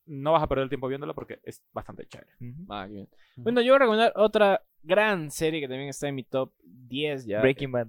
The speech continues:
Speaker 3: <laughs> Yo voy a recomendar una serie también que está en mis top de favoritas. Eh, eh, se llama Fargo.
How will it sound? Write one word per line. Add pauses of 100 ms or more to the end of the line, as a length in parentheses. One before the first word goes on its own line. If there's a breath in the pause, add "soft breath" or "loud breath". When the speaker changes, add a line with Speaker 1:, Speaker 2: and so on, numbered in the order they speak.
(100)
Speaker 3:
<laughs>
Yo
voy
a
recomendar
una
serie
también
que
está
en
mis
top
de
favoritas. (260)
Eh, (100)
eh,
se
llama
Fargo.